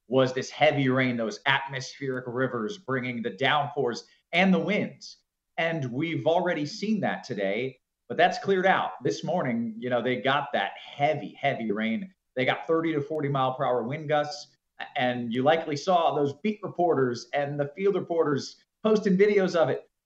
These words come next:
Well, that whole system is now cleared east. We're done with that part of the rain. All that's left for the rest of the day are just some scattered showers. I do expect it will rain in this game,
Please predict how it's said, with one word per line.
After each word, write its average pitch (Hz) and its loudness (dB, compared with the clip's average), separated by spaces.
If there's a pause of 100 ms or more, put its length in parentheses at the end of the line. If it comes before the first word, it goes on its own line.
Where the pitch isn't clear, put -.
Well, 127 0
that 220 6
whole 220 2
system 196 0
is 143 -6
now 143 2
cleared 135 0
east. - -8
We're 113 -4
done 160 0
with 139 -2
that 139 -2
part 135 2
of 107 -8
the 107 -4
rain. 107 -2 (360)
All 185 6
that's 185 -2
left 202 4
for 175 -2
the 143 0
rest 156 2
of 143 -8
the 135 -2
day 156 4
are 143 -2
just 139 -6
some 113 -6
scattered 127 0
showers. 147 -2 (320)
I 127 4
do 180 2
expect 180 2
it 139 -2
will 139 2
rain 139 2
in 190 0
this 196 0
game, 214 2